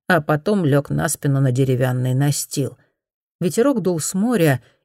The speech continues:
и обдавал его мелкой моросью. Джефф все не так себе представлял. Он романтизировал план и воображал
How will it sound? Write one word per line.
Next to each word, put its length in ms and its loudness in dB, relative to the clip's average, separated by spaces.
и 180 -2
обдавал 540 2
его 400 2
мелкой 420 0
моросью. 640 -4
Джефф 240 0
все 280 -6
не 160 -2
так 280 -10
себе 280 -4
представлял. 760 -6
Он 160 2
романтизировал 960 0
план 480 0
и 120 2
воображал 720 2